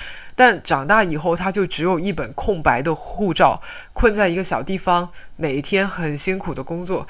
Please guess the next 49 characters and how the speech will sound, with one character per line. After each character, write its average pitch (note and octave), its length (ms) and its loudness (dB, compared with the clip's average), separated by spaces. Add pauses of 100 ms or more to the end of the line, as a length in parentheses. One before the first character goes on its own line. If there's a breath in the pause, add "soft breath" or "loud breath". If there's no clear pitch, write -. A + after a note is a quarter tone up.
(200 loud breath)
日 C4 140 4
日 A3+ 240 6
打 E3+ 200 4
工， G3 220 2
他 G3+ 160 -2
也 F3+ 100 -2
赚 A#3 300 4
不 E3 60 0
到 D#3+ 160 0
什 D3 160 -8
么 D3 100 -8
钱。 B2+ 480 -4 (440 loud breath)
<laughs> - 420 4
这 F4 100 4
不 C#4+ 100 -4
就 C#4+ 80 2
是 C#4+ 120 0
我 G#3 160 2
们 G3 280 0 (300 loud breath)
每 A#3+ 300 6
个 C#4+ 180 8
人 F#3+ 240 -2
这 C#4 140 -2
三 C4+ 340 8
年 F#3+ 220 -2
来 E3+ 120 0
的 E3+ 140 -4
生 G3 240 -4
活 D#3 160 -4
吗？ C#3+ 240 -4 (120)
再 G#3+ 180 6
说 F3+ 280 0
下 F#3 220 0
去 D#3+ 240 -4
的 C#3+ 80 -4
话， D3+ 300 -2
我 D3+ 180 -2
可 - 260 -6
能 C3 220 -4
就 F3 180 -4
要 E3+ 160 -2
比 B2+ 200 -4
梁 B2+ 340 0
文 C#3+ 260 2
道 D#3+ 220 6
更 D#3 400 2
能 C3+ 260 -2
说 F#3 440 6
了。 G2 560 0